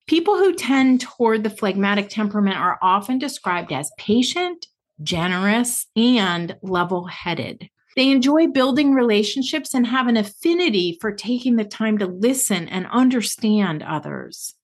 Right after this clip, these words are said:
These individuals are often calm and easygoing and able to maintain peace and harmony in their environment, no matter what is going on around them. They're the ones who are often caught napping.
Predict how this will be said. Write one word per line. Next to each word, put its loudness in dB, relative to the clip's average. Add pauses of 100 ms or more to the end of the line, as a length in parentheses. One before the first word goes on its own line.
(200)
These 4
individuals 2
are 0
often -2
calm 0
and -4
easygoing 2 (680)
and 2
able 2
to -4
maintain 2
peace -8
and 0
harmony -2
in 2
their 0
environment, -4
no 4
matter 2
what -2
is 2
going -2
on -6
around -4
them. -6
They're 2
the 2
ones 2
who 2
are -2
often 0
caught 0
napping. 0